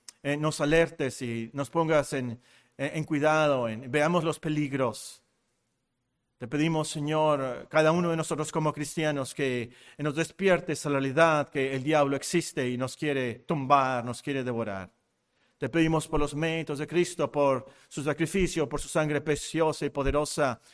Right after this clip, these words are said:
por todo lo que tenemos en él, las bendiciones espirituales que tenemos en él en los lugares celestiales, que nos protejas, nos ayudes, ayudes en nuestra debilidad.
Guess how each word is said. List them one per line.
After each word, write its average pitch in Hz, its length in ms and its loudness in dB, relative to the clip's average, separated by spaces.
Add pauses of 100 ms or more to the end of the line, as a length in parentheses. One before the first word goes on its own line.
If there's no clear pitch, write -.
(380)
por 156 160 0
todo 185 160 6
lo 180 100 8
que 180 100 2
tenemos 170 460 0
en 165 60 0
él, 156 100 2
las 147 100 4
bendiciones 156 540 -2
espirituales 151 720 0
que 131 100 -6
tenemos 147 480 -4
en 139 80 -4
él 147 120 0
en 143 40 -4
los 139 80 -2
lugares 135 360 0
celestiales, 127 680 -2 (400)
que 139 220 0
nos 143 140 -2
protejas, 151 680 -2
nos 135 180 -6
ayudes, 135 500 -2
ayudes 135 440 -2
en 135 80 -2
nuestra 151 260 -4
debilidad. 135 560 0